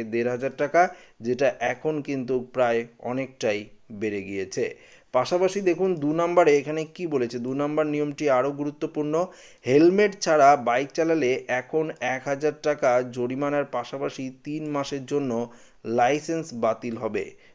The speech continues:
যেখানে আগে জরিমানা ছিল মাত্র একশো টাকা, গাড়িতে সিট বেল্ট না পরলেও এক হাজার টাকা জরিমানা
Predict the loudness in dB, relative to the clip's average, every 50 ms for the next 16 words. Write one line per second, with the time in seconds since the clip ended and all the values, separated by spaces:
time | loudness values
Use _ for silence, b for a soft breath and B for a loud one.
0 | b b -8 -8 -6 -2 -2 -2 0 0 0 0 0 0 0 -2 -2 -2 -4 -4
1 | -4 -2 -2 -2 0 0 0 -2 -4 -4 0 2 2 2 2 -2 B B B B
2 | -10 -6 -4 -4 -4 -4 -2 -2 0 -2 -2 -4 -6 -6 -4 -4 -4 -2 2 2
3 | 2 2 0 B B B B B -14 -6 -2 2 2 2 2 -2 -4 -4 -6 -6
4 | -6 -6 -8 -6 -6 -2 2 2 4 4 2 0 -2 -4 -4 -4 -2 -2 0 0
5 | 2 0 0 0 -2 -6 b b b b b -6 -2 0 0 0 2 2 2 2
6 | 2 0 0 -2 -2 0 0 0 0 0 -2 -2 -2 -2 -4 -4 -4